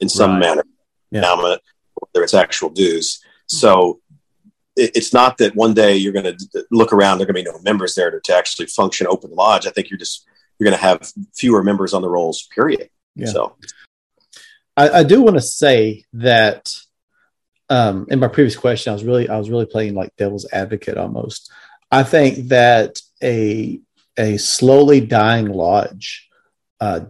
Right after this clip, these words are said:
Speaker 3: does more harm for the fraternity than probably a lot of other things out there. Uh, if you have someone that's interested in petitioning and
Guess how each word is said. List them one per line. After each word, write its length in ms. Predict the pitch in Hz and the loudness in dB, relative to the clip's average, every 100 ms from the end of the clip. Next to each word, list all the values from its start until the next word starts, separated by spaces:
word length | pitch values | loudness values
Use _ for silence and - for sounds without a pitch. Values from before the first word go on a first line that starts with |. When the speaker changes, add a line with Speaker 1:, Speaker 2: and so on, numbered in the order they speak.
| _ | _
Speaker 3:
does 260 | 113 107 110 | 0 2 2
more 240 | 117 110 | 0 0
harm 380 | - 95 104 107 | 0 -2 -2 -4
for 80 | - | -10
the 80 | |
fraternity 680 | _ - - 101 98 92 104 _ _ _ _ _ _ _ _ _ | _ -10 -6 -4 -4 -6 -8 _ _ _ _ _ _ _ _ _
than 200 | 139 127 | 0 0
probably 320 | 123 120 113 | 4 4 4
a 40 | 98 | 2
lot 200 | 104 104 | 2 0
of 100 | 98 | 0
other 180 | 98 | -4
things 300 | 101 101 98 | -4 -4 -4
out 220 | 92 92 - | -4 -4 -6
there. 240 | 101 98 _ - _ _ | -10 -12 _ -20 _ _
Uh, 380 | - 113 95 87 - | -6 -2 -2 -4 -8
if 140 | 117 | 0
you 80 | 135 | 2
have 140 | 123 | 2
someone 220 | - 127 | 2 0
that's 120 | 113 - | 0 -2
interested 340 | 123 117 139 | -6 -2 -2
in 80 | 113 | -2
petitioning 580 | - 131 113 131 120 113 | -4 -2 -2 -2 -2 -2
and 180 | 104 | -4